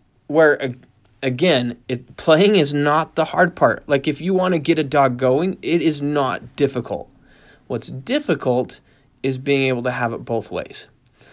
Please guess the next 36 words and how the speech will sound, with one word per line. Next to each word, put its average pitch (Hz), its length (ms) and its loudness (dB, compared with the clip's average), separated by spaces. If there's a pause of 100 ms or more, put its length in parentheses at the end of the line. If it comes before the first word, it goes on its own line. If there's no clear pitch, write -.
(160)
So - 160 0
if 139 100 0
you 143 80 -8
start 202 400 4
this 202 220 4
way 135 160 4
in 131 60 0
the 131 80 -4
socialization 135 760 -2
phase, 131 400 -4
you 139 400 -2
can 165 340 -4
have 135 300 0
it 131 160 -2
both 123 240 -2
ways, 113 320 -6
where 131 100 -2
you 123 60 -4
can 123 140 -8
have 113 160 -6
a 107 60 -4
blast 123 380 -2
with 170 120 -8
your 156 80 -4
puppy, 151 300 -2
you 123 80 -8
can 113 120 -10
be 110 100 -6
excited 131 540 -4
with 127 180 -6
your 120 100 -8
dog 131 260 2
whenever 127 320 -4
you 117 140 -4
want, 175 340 -2 (520)
but 135 520 2